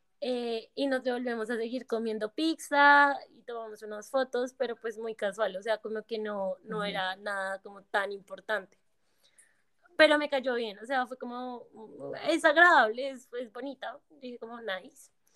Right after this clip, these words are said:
Speaker 1: Como a los dos días, nuestra amiga en común termina con el novio, nos llama a las dos, yo digo como, "Bueno, pues lleguen a mi casa, hacemos pijamada".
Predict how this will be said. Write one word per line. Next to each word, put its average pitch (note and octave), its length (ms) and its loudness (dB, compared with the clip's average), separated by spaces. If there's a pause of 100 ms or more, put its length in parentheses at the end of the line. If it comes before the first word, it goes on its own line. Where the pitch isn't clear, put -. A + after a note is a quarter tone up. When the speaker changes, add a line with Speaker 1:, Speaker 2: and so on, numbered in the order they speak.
(800)
Speaker 1:
Como C#4 320 4
a C4+ 160 6
los C4 280 -4
dos C4+ 280 -4
días, C4+ 600 -2
nuestra B3+ 440 -8
amiga A#3 260 -8
en A3+ 120 -10
común A#3 580 -6
termina A3+ 440 -2
con A#3 180 -4
el B3+ 160 -2
novio, C#4 580 4
nos B3 180 -6
llama G#3 240 -8
a G3 40 -10
las G#3+ 220 -6
dos, C4 500 2
yo A3 80 -10
digo G3 220 -12
como, G#3 280 -14
"Bueno, C4+ 360 2
pues A#3+ 200 -12
lleguen F#3+ 220 -8
a F#3+ 80 -4
mi D4 160 -8
casa, C4 340 4
hacemos A3 360 -8
pijamada". C4+ 680 0